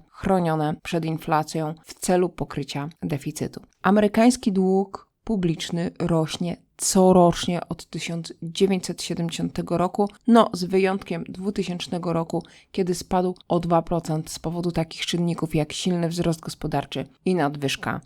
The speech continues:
budżetowa. W ciągu ostatnich kilku dekad dług publiczny wzrósł z około trzystu siedemdziesięciu milionów dolarów w tysiąc dziewięćset siedemdziesiątym roku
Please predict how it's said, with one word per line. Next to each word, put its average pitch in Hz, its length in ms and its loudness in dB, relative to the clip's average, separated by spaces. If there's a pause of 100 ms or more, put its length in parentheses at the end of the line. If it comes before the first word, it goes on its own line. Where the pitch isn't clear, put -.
budżetowa. 151 720 -6 (120)
W - 40 -20
ciągu - 360 2
ostatnich 247 600 4
kilku 202 340 0
dekad 156 640 -4
dług 185 360 -6
publiczny 180 580 -4
wzrósł 175 540 -4 (100)
z 180 120 -6 (100)
około 190 420 0
trzystu - 500 -4
siedemdziesięciu 185 840 -2
milionów 165 440 -2
dolarów 156 520 0
w - 60 -20
tysiąc 175 320 -2
dziewięćset 165 480 -4
siedemdziesiątym 180 720 -4
roku 190 540 0